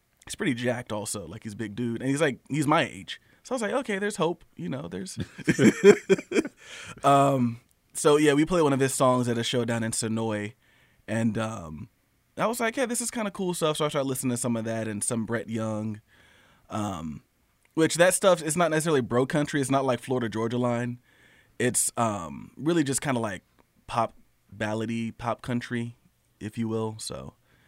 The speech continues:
been checking out some of that stuff and working on some,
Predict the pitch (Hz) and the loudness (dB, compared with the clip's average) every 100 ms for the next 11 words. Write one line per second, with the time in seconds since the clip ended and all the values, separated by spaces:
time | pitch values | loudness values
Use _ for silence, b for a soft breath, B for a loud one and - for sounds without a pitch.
0 | b b b b 131 131 160 147 135 131 | b b b b -2 2 0 0 -2 0
1 | 113 110 104 - 117 107 117 110 107 110 | -2 -4 -6 -4 -4 -4 -4 -6 -6 -6
2 | 104 110 | -6 -6